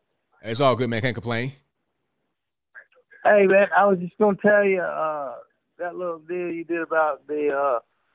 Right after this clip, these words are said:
Speaker 2: the guy that went into the, uh,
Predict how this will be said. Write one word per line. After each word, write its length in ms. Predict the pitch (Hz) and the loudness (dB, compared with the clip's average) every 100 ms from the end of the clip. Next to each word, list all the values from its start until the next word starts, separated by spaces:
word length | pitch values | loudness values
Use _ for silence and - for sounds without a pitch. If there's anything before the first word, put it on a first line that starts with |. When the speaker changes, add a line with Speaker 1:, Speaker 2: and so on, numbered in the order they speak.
| _ _ _ _ _ _ - | _ _ _ _ _ _ -12
Speaker 2:
the 160 | 165 | -6
guy 500 | 165 180 175 175 170 | 0 4 6 6 6
that 140 | 170 165 | 4 0
went 220 | 170 165 | -2 -2
into 680 | 170 165 156 _ 170 170 165 | -4 -6 -8 _ -4 -2 -2
the, 380 | 156 151 147 143 | -2 -4 -2 -2
uh, 540 | 139 123 120 120 113 | 0 0 0 -2 -6